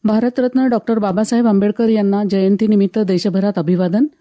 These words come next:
मराठवाड्यात विविध कार्यक्रमातून महामानवाला आदरांजली. महाराष्ट्र दिनापासून परवानाधारक रिक्षा आणि टॅक्सी चालकांना मराठी भाषा येणं अनिवार्य. आणि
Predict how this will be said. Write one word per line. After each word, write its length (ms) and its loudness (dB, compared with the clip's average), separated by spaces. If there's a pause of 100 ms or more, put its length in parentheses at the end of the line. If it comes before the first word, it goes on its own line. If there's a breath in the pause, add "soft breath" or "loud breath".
(400 soft breath)
मराठवाड्यात 640 0
विविध 320 2
कार्यक्रमातून 760 0
महामानवाला 720 2
आदरांजली. 640 0 (640 soft breath)
महाराष्ट्र 420 0
दिनापासून 560 0
परवानाधारक 840 0
रिक्षा 300 -2
आणि 220 0
टॅक्सी 340 -4
चालकांना 600 0 (320 soft breath)
मराठी 460 0
भाषा 400 -2
येणं 280 0 (100)
अनिवार्य. 540 0 (520 soft breath)
आणि 340 0